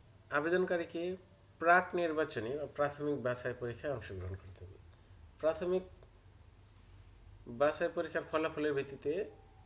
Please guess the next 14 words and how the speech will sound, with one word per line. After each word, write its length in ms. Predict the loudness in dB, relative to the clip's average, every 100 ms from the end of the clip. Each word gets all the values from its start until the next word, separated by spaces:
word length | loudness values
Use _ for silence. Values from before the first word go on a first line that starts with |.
| -2
প্রণীত 320 | 2 2 0 0 2
মেধা 240 | 2 0 0
তালিকায় 480 | -2 -2 -2 -2 -4 -6 0
প্রথম 340 | 0 0 -2 -2 -6 -12 -20 -20 -20 -20 -20 -20 -16 -6 2
বারোশত 600 | 4 4 2 0 -2 0 -2 0
জন 200 | 2 0 -2 -10 -18 -20 -20 -20 -20 -16 0
প্রার্থী 360 | 2 2 -2 -2 0
লিখিত 240 | -2 -4 -4
পরীক্ষায় 340 | -4 -4 -4 -4
অংশগ্রহণের 580 | -4 -6 -6 -6 -6 -8 -6
সুযোগ 240 | -6 -6 -10
পাবে। 200 | -14 -14 -20 -20 -20 -20 -20 -20 -20 -20 -20 -20 -20 -20 -20 -20 -20 -20 -20 -20 -20 -10 0
মেধাক্রমের 640 | 4 4 4 2 4 4 2
সর্বশেষ 500 | 6 6 6 0 -2